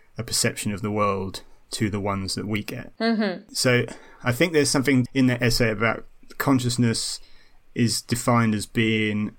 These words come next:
Speaker 1: the experience of what it's like to be something, and that you're having
Speaker 2: Mm.
Speaker 1: that experience. For the bat, will be having a very different conscious experience of the world to us, because we're only interpreting the world in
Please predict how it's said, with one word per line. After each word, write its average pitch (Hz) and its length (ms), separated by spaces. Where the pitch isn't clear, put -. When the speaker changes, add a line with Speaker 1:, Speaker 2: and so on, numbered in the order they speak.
Speaker 1:
the 113 220
experience 117 840
of 113 160
what 113 180
it's - 160
like 101 380
to 117 120
be 110 240
something, 110 640
and 110 240
that 107 120
you're 104 220
having 110 320
Speaker 2:
Mm. 104 40
Speaker 1:
that 101 140
experience. 98 760
For - 100
the 101 120
bat, 107 440
will - 100
be 117 100
having 101 260
a 98 40
very 98 220
different 101 380
conscious 104 380
experience - 460
of 98 160
the 110 100
world 98 400
to 113 160
us, - 240
because 120 420
we're 139 160
only 131 240
interpreting 110 800
the 107 100
world 101 300
in 95 340